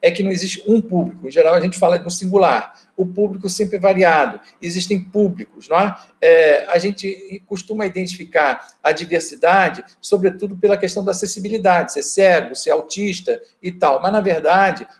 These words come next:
os públicos têm histórias diferentes, não é? E é isso que cabe aos museus hoje conseguir encontrar. No caso do Museu Histórico, a gente tinha uma,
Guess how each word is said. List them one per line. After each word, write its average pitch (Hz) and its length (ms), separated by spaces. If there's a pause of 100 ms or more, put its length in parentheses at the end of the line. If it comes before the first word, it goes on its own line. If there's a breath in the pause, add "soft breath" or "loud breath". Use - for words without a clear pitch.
os 196 140
públicos 208 440
têm 214 140
histórias 214 640
diferentes, - 580
não 143 100
é? 175 160 (200 loud breath)
E 175 80
é 190 60
isso 190 400
que 196 160
cabe 160 480 (220 loud breath)
aos 170 180
museus 165 460
hoje 160 400 (140)
conseguir 180 400
encontrar. 180 640
No 214 120
caso 151 300
do - 20
Museu 160 180
Histórico, 190 400
a 147 40
gente 147 200
tinha 160 200
uma, 131 260